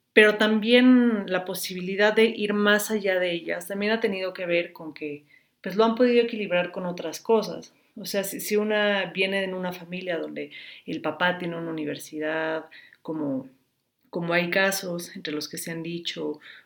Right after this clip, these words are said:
o una se casa con un hombre muy rico, justo como en el caso de, de Harriet Morrison, pues,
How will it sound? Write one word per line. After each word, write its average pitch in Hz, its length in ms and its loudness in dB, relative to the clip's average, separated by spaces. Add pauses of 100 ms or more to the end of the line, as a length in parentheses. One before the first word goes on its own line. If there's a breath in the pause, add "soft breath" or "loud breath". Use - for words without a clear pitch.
o 185 140 2
una 208 640 4 (220 loud breath)
se - 280 -6
casa 208 380 4
con 180 160 -4
un 196 140 -4
hombre 180 280 0
muy 180 280 -4
rico, 208 680 0 (120)
justo 254 480 2
como 196 180 -2
en 175 60 -2
el 175 80 -4
caso 185 260 -4
de, 175 220 -2
de 165 180 -10
Harriet 180 260 -8
Morrison, 190 500 -8 (540 loud breath)
pues, 240 360 8